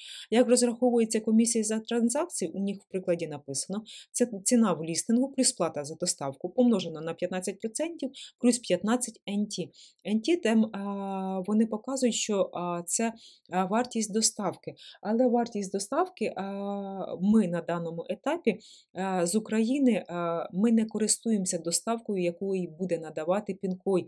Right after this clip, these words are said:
а, як маркетплейс. Тобто ціна, на мій погляд, по доставці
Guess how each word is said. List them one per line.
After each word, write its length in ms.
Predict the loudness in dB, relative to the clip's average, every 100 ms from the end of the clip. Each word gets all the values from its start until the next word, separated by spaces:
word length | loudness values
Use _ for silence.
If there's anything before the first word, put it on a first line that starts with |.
| -8 -18 -20 -8
а, 300 | -4 0 0
як 320 | 0 -2 0
маркетплейс. 840 | -2 -2 -4 -6 -4 -2 -2 -2 2
Тобто 380 | 2 2 -2 -2
ціна, 480 | 0 0 0 0 -4
на 140 | -2
мій 160 | -2 -2
погляд, 480 | -2 0 -2 -4
по 120 | -6 -6
доставці 680 | -2 -2 -2 -4 -2 -4